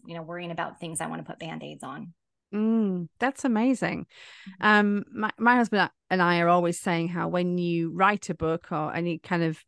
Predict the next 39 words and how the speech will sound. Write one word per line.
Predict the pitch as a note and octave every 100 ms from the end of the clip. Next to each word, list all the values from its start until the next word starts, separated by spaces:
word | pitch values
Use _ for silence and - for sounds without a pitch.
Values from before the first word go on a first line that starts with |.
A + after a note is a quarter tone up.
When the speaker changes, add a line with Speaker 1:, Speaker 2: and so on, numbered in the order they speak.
| _
Speaker 2:
in-depth | F3+ F3 E3 - -
project, | F#3+ F3 E3+ C3+ - - - _ _ _ _ -
it | F#3+ - - _ _ _ _ _ -
kind | - G#3
of | F#3+ E3 _ _ - -
does | G#3+ G#3
a | G#3
lot | F#3
of | F3
work | F3+ F3 E3+ -
in | F#3+ F#3+
us | F3 E3
personally, | - F3+ E3 - D#3
doesn't | D3 D#3 D3
it? | C3 -
And | E3+ F3
we | F3+
end | E3+ E3+ E3
up, | - - -
uh, | E3 D#3
whether | D#3 E3+ D#3+
that's | D#3+ - -
just | E3+ -
convicting | - E3+ F#3 - F#3+
us | E3+ E3+
in | E3+
certain | - F3 E3+
ways | E3 D#3+ D#3+ E3 D#3+ - -
or, | D#3+ D#3 D#3 D3+ - - - - _ -
uh, | F3 E3 E3 E3
the | E3+ F3
revelation | F#3+ F#3 F3 F3 - F3+
that | F3 -
I | F#3
need | F#3+ G3+
to | -
be | C#3
living | D#3+ F3 D3+ -
this | D#3+ - -